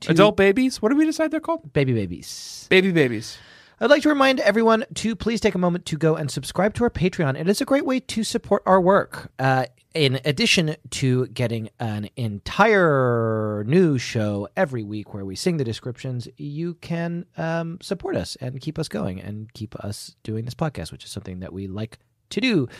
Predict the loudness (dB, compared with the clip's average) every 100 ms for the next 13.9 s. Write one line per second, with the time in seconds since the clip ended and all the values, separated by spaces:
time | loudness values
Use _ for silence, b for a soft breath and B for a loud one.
0 | B -2 0 0 0 -2 -4 -6 -6 -2
1 | -2 -2 -4 -8 -4 0 2 2 -2 -4
2 | -2 -4 -12 b b 2 4 4 2 -2
3 | -4 -6 -6 -6 -6 -6 -6 -10 -2 2
4 | 2 0 -6 -6 -6 -10 -2 0 2 2
5 | 0 -4 _ b b b -2 2 4 4
6 | 0 -6 -10 2 4 4 6 6 4 2
7 | -2 -2 2 4 2 0 -6 0 4 4
8 | 4 2 2 2 -2 -2 -4 -4 -4 -6
9 | -2 -2 -2 -2 -8 -10 -6 -4 -4 -4
10 | -2 -2 -2 0 0 -2 -2 -2 -2 -6
11 | -10 -10 -8 -8 -8 -8 -2 -2 -4 -10
12 | -8 -6 -6 -8 -10 -10 -4 0 0 0
13 | B B -2 0 -2 -4 -8 -10